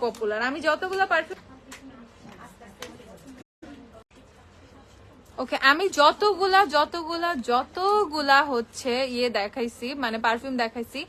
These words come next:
এমন না যে কোনোটা, আহ, একটু কম ফেমাস, কোনোটা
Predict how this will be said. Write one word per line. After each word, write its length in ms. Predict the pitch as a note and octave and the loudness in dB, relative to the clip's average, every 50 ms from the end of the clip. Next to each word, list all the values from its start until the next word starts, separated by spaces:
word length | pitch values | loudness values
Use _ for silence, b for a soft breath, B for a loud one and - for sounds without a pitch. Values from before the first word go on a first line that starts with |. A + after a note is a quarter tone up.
| B B B B B B | B B B B B B
এমন 300 | D4 E4 E4+ E4+ F#4+ G4 F#4+ | 2 2 4 4 2 2 2
না 120 | F4+ E4+ D#4 | 2 2 2
যে 140 | C4+ C#4+ E4 - - | 2 0 -2 -2 -2
কোনোটা, 360 | D#4+ D4+ D#4 D#4+ - E4+ D#4+ D#4 D#4 D4+ D4 | 0 0 0 2 4 6 8 8 10 8 8
আহ, 920 | C#4+ - - - - - - - - - - - - - A#3+ A#3 A#3+ A#3 A#3 B3+ | 6 4 -2 -12 -20 -20 -20 -20 -20 -20 -20 -16 -8 -4 -2 0 2 2 0 0
একটু 160 | C4+ - F4 F4+ E4+ | -2 -4 -4 -6 0
কম 220 | - F4 E4+ E4 F#4 | 4 6 6 6 4
ফেমাস, 340 | - F4 D4+ B3+ C4+ D4 - - | 0 -4 -2 0 0 0 0 -2
কোনোটা 220 | D4 C#4+ C#4+ D4+ | -4 -2 -2 0